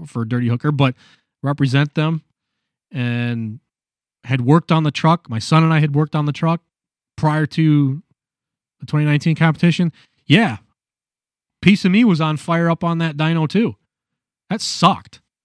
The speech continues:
I get, trust me, I get it. But as an announcer or as the casual fan, hell yeah, I want a couple of you to blow up. Yes. <laughs> I'm sorry. Yes, I do.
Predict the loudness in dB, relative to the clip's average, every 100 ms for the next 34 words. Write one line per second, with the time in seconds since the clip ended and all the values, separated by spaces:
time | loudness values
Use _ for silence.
0 | _ _ _ _ -6 -2 -2 -2 4 4
1 | 4 -2 -4 -4 2 2 2 -2 _ _
2 | _ _ _ _ _ _ _ _ _ _
3 | _ _ _ _ _ _ _ _ _ -4
4 | -2 -2 -2 0 -2 0 -2 -2 -4 -4
5 | -4 -4 -8 -12 -2 2 2 2 -2 -4
6 | -4 -4 -8 -12 _ _ _ _ _ _
7 | -12 -2 0 0 -2 -4 -2 -4 -2 -4
8 | -4 -4 -4 -6 -10 -20 _ _ _ _
9 | _ _ _ _ _ _ _ _ -6 -4
10 | -4 -6 -12 _ _ _ _ _ _ _
11 | _ _ _ -18 -12 -8 -6 -4 -2 0
12 | 0 -2 -4 -6 -4 -2 -2